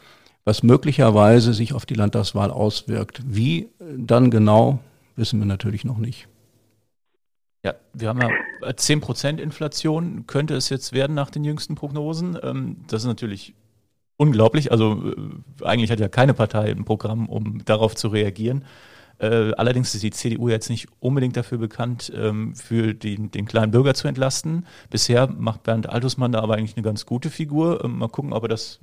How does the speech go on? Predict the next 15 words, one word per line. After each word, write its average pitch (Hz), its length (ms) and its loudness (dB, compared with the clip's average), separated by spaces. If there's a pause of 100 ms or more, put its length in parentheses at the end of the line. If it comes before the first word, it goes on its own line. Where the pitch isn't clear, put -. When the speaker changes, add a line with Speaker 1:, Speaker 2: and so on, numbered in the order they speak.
Speaker 2:
weiter 110 340 -2
voranbringen 135 720 2
kann. 160 240 0 (340)
Dann - 160 -4
kann 123 140 -4
er 120 80 -2
der 120 140 -4
S 110 140 -6
P 117 100 -2
D 123 100 0
ja 117 140 0
da 120 140 -2
nochmal 117 260 -2
gefährlich 110 400 -4
werden. 101 240 -6